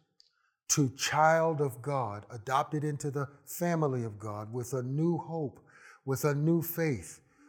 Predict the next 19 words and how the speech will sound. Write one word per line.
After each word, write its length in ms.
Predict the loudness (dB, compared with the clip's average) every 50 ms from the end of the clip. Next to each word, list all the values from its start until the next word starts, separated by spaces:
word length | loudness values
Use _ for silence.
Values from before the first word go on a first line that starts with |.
| _ _ -2
with 180 | 0 2 4 4
a 80 | 4
new 220 | 6 6 4 4 4
future, 600 | 2 0 2 2 2 2 2 0 -2 -2 0 0
a 60 | 0
new 200 | 0 2 2 2
standing, 760 | 2 0 0 0 0 0 2 2 2 0 0 -2 -4 -6 -8 -14 -18 _ -20 -20 -20 -20 _ _
and 220 | -4 -4 -2 0 0
a 120 | 0 0
new 640 | 0 0 2 2 4 6 8 8 8 6 4 2 -2
inner 300 | -2 0 0 2 0 0
person. 640 | -2 -4 -4 -2 0 0 0 0 -2 -4 -8 -16 -18 -20 -20 _ _ _ _ _ _ _ _ _ _ _ _ _ _ _ _ _ _ _ _ _ _ _ _ _ _ -20 -10 _ 2
Even 320 | 4 6 8 8 8 8
though 480 | 8 8 8 8 6 4 0 -2 -8 -16 -20 -20 _ _ _ _ _ _ 4
that 300 | 8 10 10 10 10 8 4
inner 260 | 6 8 8 8 6
person 500 | 4 2 2 2 4 4 2 2 0 0
of 140 | 0 0 2
us 420 | 2 2 0 -2 -4 -6 -10